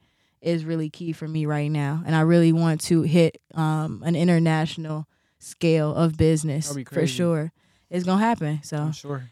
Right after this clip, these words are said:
Speaker 1: it's not gonna be too crazy, you know what I'm saying? But it's,
Speaker 2: <laughs>
Speaker 1: this six years later and we talking about Ghana. So,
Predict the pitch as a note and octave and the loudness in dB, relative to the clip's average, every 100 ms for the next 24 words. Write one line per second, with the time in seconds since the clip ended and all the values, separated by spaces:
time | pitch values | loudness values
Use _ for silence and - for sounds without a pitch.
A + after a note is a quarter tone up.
0 | _ - D#3+ E3+ E3+ F3 E3 F#3+ F3+ G3 | _ -8 -6 -4 -2 -2 -4 -6 0 2
1 | G3 G3 G3+ G3 G3 F#3 G3 G3+ A3 - | 4 4 4 4 2 2 4 6 6 6
2 | B3+ C#3 C4 B3 C4 B3+ A#3 C4 C4+ A3+ | 4 4 0 2 2 2 6 6 6 4
3 | A#3 A#3+ A3+ A3+ G#3+ G#3+ G#3 G#3 B3 A3+ | 4 2 2 2 2 4 4 6 8 8
4 | F#3 F3+ G3 F3+ F3+ | 4 2 6 6 6